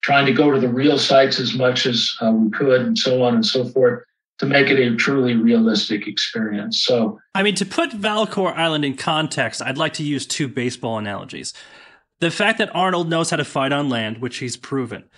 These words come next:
Speaker 2: and then can all of a sudden fight on the water. It, it's, it's a lot like a baseball player being both hitter and a pitcher. Anyone who watches baseball, Shohei Ohtani, who, you know, he's amazing. He can do both, and it's just unheard of.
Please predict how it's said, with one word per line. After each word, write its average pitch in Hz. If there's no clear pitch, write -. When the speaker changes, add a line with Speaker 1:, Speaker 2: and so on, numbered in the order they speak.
Speaker 2:
and 135
then 180
can 190
all 151
of 147
a 139
sudden 139
fight 143
on 131
the 117
water. 117
It, 127
it's, 131
it's -
a 160
lot 165
like 156
a 139
baseball 143
player 131
being 127
both 117
hitter 120
and 107
a -
pitcher. -
Anyone 151
who 170
watches 147
baseball, 135
Shohei 135
Ohtani, 123
who, 160
you 170
know, 143
he's 151
amazing. 156
He 147
can 143
do 156
both, 139
and 135
it's 127
just -
unheard 139
of. 113